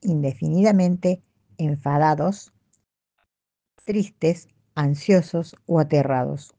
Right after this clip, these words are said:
una vez desaparecido el estímulo inicial, con el consiguiente sobreesfuerzo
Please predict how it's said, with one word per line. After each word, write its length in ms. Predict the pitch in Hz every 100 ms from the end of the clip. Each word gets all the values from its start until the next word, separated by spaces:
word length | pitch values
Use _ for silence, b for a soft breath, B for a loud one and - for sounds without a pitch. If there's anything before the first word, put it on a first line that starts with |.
| -
una 200 | 220 175
vez 240 | 151 156
desaparecido 760 | 147 - 139 131 127 - 143 147
el 80 |
estímulo 440 | 151 147 143 139 143
inicial, 540 | 175 190 - 165 170 b b b b _
con 200 | - 254
el 160 | 233 202
consiguiente 760 | 165 160 165 156 156 160 190
sobreesfuerzo 880 | - 147 131 139 - 143 143 165 -